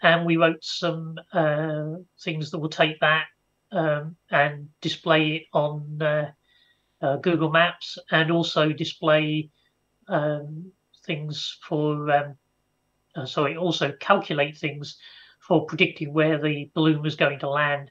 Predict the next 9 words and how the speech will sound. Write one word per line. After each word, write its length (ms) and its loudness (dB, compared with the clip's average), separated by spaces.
as 120 0
it 160 -6
came 240 -4
into, 640 -8
uh, 60 -2
into 280 -4
the, 440 -4
uh, 200 -4
um, 560 -8